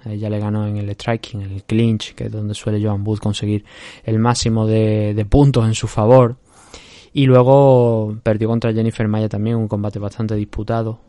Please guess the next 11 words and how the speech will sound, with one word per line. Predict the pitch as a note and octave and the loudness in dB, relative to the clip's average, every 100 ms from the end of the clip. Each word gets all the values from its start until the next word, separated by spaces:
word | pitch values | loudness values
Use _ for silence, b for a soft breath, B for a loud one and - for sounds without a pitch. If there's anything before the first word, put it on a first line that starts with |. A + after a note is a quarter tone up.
| _ | _
A | G#2 G2+ | -10 -4
Jennifer | G#2+ A2 G#2+ | -4 -2 -4
la | A2 | -4
consiguió | G#2 G2+ G#2+ G#2 | -4 -6 -4 -4
derribar | G#2 G#2 C3 | -4 -2 0
en | B2+ | 0
un | A2 | -2
par | G#2+ | -2
de | G#2+ | -2
ocasiones, | G#2+ G#2 D3 A#2+ | -4 -4 -2 -2
Jessica. | A#2+ B2+ G2+ G#2 | -4 -4 -6 -8